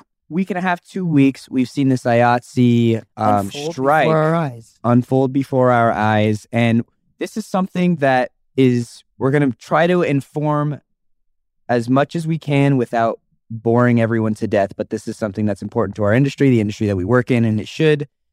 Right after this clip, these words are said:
Speaker 1: translate. And, and, and it does translate actually to the movies that you watch, the T V shows that you watch, and everything, um, entertainment related. So to give us that, to give you guys the insight, iatsi stands for, you,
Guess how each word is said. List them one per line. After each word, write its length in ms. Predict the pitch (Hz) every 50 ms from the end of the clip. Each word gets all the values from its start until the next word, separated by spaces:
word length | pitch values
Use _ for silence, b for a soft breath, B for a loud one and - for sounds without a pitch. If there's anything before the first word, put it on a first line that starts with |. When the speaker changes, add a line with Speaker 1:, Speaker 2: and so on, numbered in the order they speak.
| _ _ -
Speaker 1:
translate. 460 | - 131 123 123 123 117 120 113 -
And, 100 | 123 123
and, 160 | 127 123 107
and 120 | 92 123 123
it 80 | 104
does 200 | - 123 156 185 -
translate 400 | - 117 107 98 95 107 95 80
actually 400 | 95 104 101 - - 110 101 95
to 500 | - - 110 101 98 98 98 95 95 92
the 100 | 92 90
movies 280 | 95 104 110 113 113 110
that 80 | 101
you 100 | 98 107
watch, 300 | 113 110 107 107 104 -
the 100 | _ 95
T 120 | - 107 107
V 80 | 101 98
shows 200 | - 101 95 -
that 140 | 92 - -
you 60 | 98
watch, 380 | 98 95 95 95 95 - - - _
and 260 | 101 95 92 92 - - _ -
everything, 800 | 123 147 139 143 147 143 - - 139 127 120 120 120 120 117 113 - _ _ _ _ _ _ _ _ _ _ _ -
um, 800 | 101 98 95 95 92 92 90 90 87 90 90 87 87 85 85 - _ _ _ _ _ _ _ _ _
entertainment 540 | - 110 107 107 - - 107 95 95 90 - -
related. 720 | 87 92 98 95 95 90 90 - - - 87 85 87 - b b b b b
So 540 | _ - - - 160 151 143 135 131 131 - _ _ _ _ _ _ _ _ _ _ _ _
to 80 | - 131
give 100 | 135 131
us 60 | 135
that, 240 | 131 131 123 120 - _ - - - _
to 100 | - 120
give 200 | 107 113 123 120
you 100 | 147 143
guys 220 | 135 120 117 110 107
the 160 | 113 101 -
insight, 480 | - 120 120 - - 120 104 101 95 -
iatsi 800 | - 104 104 110 127 147 170 175 - - 151 131 123 120 120 120 - _ _ _ _ _ _
stands 500 | _ - _ - 127 127 135 135 - -
for, 260 | - 113 110 107 104
you, 320 | 101 90 95 123 135 139